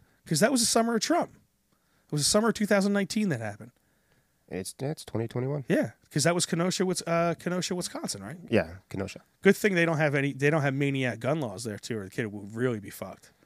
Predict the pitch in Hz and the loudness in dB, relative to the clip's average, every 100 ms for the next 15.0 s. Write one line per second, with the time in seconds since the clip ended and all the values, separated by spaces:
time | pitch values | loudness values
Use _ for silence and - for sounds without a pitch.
0 | _ 143 196 202 208 185 - 202 127 131 | _ 2 4 4 6 6 6 -2 -2 2
1 | 147 165 135 107 113 113 104 101 - - | 2 2 -2 -4 -6 -6 -6 -8 -10 -16
2 | - - - 87 - _ _ _ 104 - | -18 -10 -6 -4 -6 _ _ _ -16 -16
3 | _ _ - - 78 - - - 107 95 | _ _ -20 -14 -14 -14 -20 -16 -14 -14
4 | - 170 139 101 101 - - - - 214 | -4 -2 -2 -4 -10 -10 -18 -20 6 10
5 | 202 180 160 156 147 - - - - _ | 12 10 10 10 8 0 -18 -20 -20 _
6 | - 156 151 147 143 170 208 226 - 202 | 4 8 8 6 0 4 6 6 8 8
7 | 190 - - 185 180 170 156 - - _ | 8 4 4 6 6 6 4 2 -20 _
8 | - 147 175 165 175 147 - - _ 131 | 0 4 4 4 2 2 -2 -20 _ 0
9 | 143 156 156 151 151 139 _ _ _ _ | 4 6 6 2 2 0 _ _ _ _
10 | _ _ - 131 139 147 127 131 135 147 | _ _ -10 2 4 4 2 -2 2 2
11 | 147 147 151 139 139 120 110 123 123 - | 2 0 0 2 2 0 0 0 0 0
12 | 117 120 - 117 - 107 - _ _ _ | -2 -2 -2 -4 -4 -12 -14 _ _ _
13 | _ _ _ _ 123 135 123 127 151 - | _ _ _ _ -4 -4 -2 0 2 2
14 | 170 135 - 147 - 120 - 120 127 95 | 2 0 0 0 0 -2 0 0 -2 -10